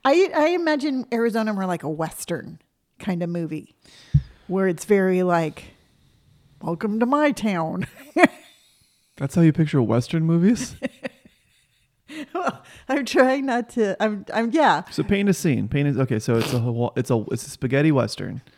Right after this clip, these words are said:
Speaker 1: Okay.
Speaker 2: And the movie is called Arizona.
Speaker 1: Arizona,
Speaker 2: How
Speaker 1: Hawaii, 'cause it's, you have to
Speaker 2: Arizona, Hawaii?
Speaker 1: No, just Arizona, 'cause it's just the Western.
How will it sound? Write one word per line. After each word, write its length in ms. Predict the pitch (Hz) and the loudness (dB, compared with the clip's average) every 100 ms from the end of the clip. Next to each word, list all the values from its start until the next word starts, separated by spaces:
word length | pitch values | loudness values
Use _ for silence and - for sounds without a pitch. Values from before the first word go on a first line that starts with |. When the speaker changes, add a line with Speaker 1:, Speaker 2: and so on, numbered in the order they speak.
| _ - - | _ -12 -4
Speaker 1:
Okay. 260 | 214 208 156 | 0 0 0
Speaker 2:
And 120 | 117 | 2
the 40 | |
movie 220 | 123 135 | 2 2
is 80 | 135 | 2
called 280 | - 131 120 | 0 -2 -2
Arizona. 680 | 113 123 120 104 101 104 - _ - | 0 2 2 0 -4 -6 -12 _ -2
Speaker 1:
Arizona, 380 | 202 208 202 202 | 2 2 2 2
Speaker 2:
How 60 | 190 | 2
Speaker 1:
Hawaii, 480 | 175 170 147 151 - | 2 0 -2 -6 -2
'cause 220 | 208 180 | -2 0
it's, 280 | 190 - - 185 175 _ - | -4 -6 -18 -20 -20 _ -12
you 220 | 196 190 | -4 -2
have 200 | 196 180 | -2 -2
to 200 | 185 160 135 | -2 -2 0
Speaker 2:
Arizona, 400 | 139 131 131 120 | 2 2 2 0
Hawaii? 300 | 107 107 113 | 0 -2 -2
Speaker 1:
No, 360 | 151 254 285 | 0 4 6
just 220 | 262 277 262 | 4 0 2
Arizona, 480 | 240 202 196 156 | 2 2 0 -4
'cause 160 | 151 175 | -6 -8
it's 120 | 185 | -6
just 160 | 190 180 | -6 -6
the 80 | 175 | -4
Western. 500 | 160 151 156 143 | -4 -6 -8 -10